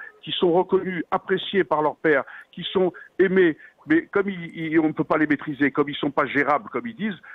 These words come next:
on ne va pas les mettre en avant parce que justement, ils nous font peur, comme d'autres essaient d'agiter les peurs. Eh bien non, il faut que ces, ces enfants-là, il faut que ces gens qui travaillent,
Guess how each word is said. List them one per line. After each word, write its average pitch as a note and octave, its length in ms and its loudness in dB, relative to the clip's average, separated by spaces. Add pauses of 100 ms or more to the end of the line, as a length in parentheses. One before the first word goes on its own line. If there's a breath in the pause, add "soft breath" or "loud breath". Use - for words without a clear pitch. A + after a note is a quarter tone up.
(140 loud breath)
on D3+ 60 2
ne C#3 60 2
va D3 100 4
pas E3 160 2
les D#3 80 2
mettre D3 220 -4
en D3 60 -2
avant E3 160 0
parce - 220 -6
que C#3+ 120 -10
justement, D#3 420 -2
ils C3+ 120 -2
nous B2+ 100 -4
font C3+ 140 0
peur, B2 280 2 (260 loud breath)
comme C3+ 200 0
d'autres D3 280 2
essaient C3 380 0
d'agiter B2 280 0
les A2+ 120 2
peurs. A2+ 240 0 (280 loud breath)
Eh A2 80 0
bien B2+ 200 2
non, A#2+ 220 0 (240 loud breath)
il A#2+ 100 -8
faut D#3+ 180 0
que C#3 120 0 (120)
ces, C3 100 -2 (100)
ces A#2 180 0
enfants-là, A#2 440 2 (220 loud breath)
il B2 80 -6
faut D3+ 140 0
que C#3 100 0
ces C3+ 180 2
gens C3+ 160 0
qui - 120 -18
travaillent, A2+ 400 0